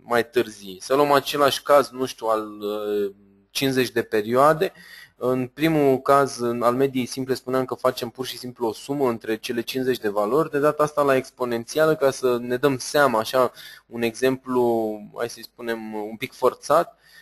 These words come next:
ar însemna ca ultimele zece valori, patruzeci de valori, uh, să aibă o pondere de probabil, uh,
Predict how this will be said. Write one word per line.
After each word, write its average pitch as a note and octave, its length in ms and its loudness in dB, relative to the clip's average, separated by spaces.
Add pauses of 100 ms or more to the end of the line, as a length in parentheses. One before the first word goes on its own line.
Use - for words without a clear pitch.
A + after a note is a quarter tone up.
(120)
ar C#3 180 6
însemna C#3 680 2
ca B2 480 2
ultimele D3+ 440 2
zece C#3 380 -2
valori, B2+ 280 2
patruzeci C#3+ 500 2
de B2 100 -4
valori, B2+ 480 4 (400)
uh, A2 420 4
să A2 200 -6
aibă B2+ 520 4
o A2 220 2
pondere A#2+ 580 0
de G#2 580 0 (760)
probabil, B2 760 4
uh, G#2+ 400 4